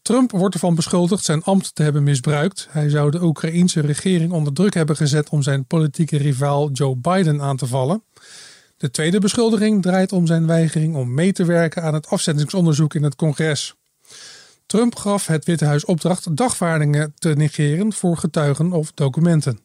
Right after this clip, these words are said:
Eerdere presidenten die met een rechtszaak in de Senaat te maken kregen waren Andrew Johnson in achttien achtenzestig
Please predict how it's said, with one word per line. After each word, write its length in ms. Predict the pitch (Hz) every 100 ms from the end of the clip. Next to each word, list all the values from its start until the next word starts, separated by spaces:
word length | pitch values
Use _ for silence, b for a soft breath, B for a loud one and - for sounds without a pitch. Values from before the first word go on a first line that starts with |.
| _ _ _ _ _ _
Eerdere 360 | 190 240 233
presidenten 760 | 202 214 190 180 196 196 185 170
die 140 | 180
met 180 | 175 165
een 120 | 160
rechtszaak 440 | 160 185 - 180 180
in 120 | 165
de 60 |
Senaat 440 | 151 175 165 165 -
te 100 | 156
maken 300 | 160 151 147
kregen 400 | - 156 147 143
waren 360 | 139 135 135
Andrew 320 | 156 160 147 127
Johnson 460 | 120 190 196 226 220
in 180 | 160
achttien 300 | 160 139 175
achtenzestig 760 | 156 - 147 139 202 - 196 -